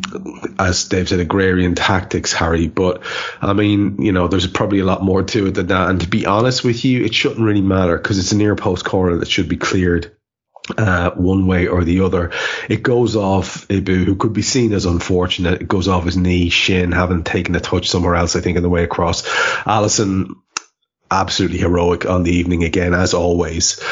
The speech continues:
uh, does his best tr-, to perform miracles, but he can only touch it onto the post and it goes in.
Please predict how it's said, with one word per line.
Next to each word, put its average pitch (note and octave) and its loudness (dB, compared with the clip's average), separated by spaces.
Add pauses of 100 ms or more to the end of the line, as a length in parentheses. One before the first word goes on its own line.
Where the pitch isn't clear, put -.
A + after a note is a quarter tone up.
(140)
uh, E2+ 0 (300)
does G2+ 0
his F2 0
best F#2 -2
tr-, - -4
to - -2
perform F#2 0
miracles, F2 0
but F#2+ -2
he F2 0
can G2 0
only F#2+ 2
touch - -2
it F2+ 0
onto E2+ 0
the E2+ -2
post - -4
and E2 -2
it - -8
goes E2 0
in. E2 -4